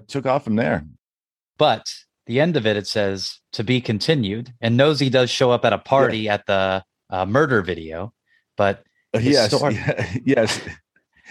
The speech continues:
Speaker 2: I feel like
Speaker 1: Yeah,
Speaker 2: his
Speaker 1: we,
Speaker 2: story
Speaker 1: yeah,
Speaker 2: is not
Speaker 1: we,
Speaker 2: completed.
Speaker 1: we,
Speaker 2: We don't know what happens in his
Speaker 1: uh,
Speaker 2: life.
Speaker 1: yeah, still ha-, I still have the, the mask around here somewhere. Um, well, then after, after spending, you know,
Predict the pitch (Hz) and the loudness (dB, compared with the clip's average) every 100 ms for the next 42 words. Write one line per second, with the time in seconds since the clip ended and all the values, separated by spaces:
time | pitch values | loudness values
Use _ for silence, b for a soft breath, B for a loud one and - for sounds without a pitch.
0 | 139 123 185 123 113 123 170 170 165 - | -14 0 2 4 2 4 4 4 4 2
1 | 160 151 135 180 226 107 131 135 135 151 | 2 2 2 2 2 0 2 0 0 -2
2 | 143 143 156 233 127 107 131 147 151 160 | 0 -2 -2 -4 -6 -4 0 2 2 2
3 | 170 165 139 - - - - 135 139 135 | 2 4 2 -2 -10 -18 -4 0 2 2
4 | 123 127 - 143 147 143 120 110 104 - | 0 -2 -4 -4 -2 -2 -2 -2 -4 -14
5 | _ 113 107 95 - - 110 131 117 - | _ -10 -10 -10 -16 -8 -2 -2 -2 -4
6 | 104 101 92 - 107 87 87 90 101 92 | -4 -2 -4 -4 -4 -2 -2 -2 -2 -2
7 | 95 85 b - 143 208 190 175 165 151 | -4 -6 b 0 2 4 4 4 2 2
8 | - 139 - 143 127 117 107 - _ _ | 2 0 2 0 2 -2 -8 -18 _ _
9 | _ _ _ _ _ - 160 151 139 123 | _ _ _ _ _ -4 0 0 2 2
10 | 120 110 110 107 95 95 | 0 -2 -4 -2 -2 -4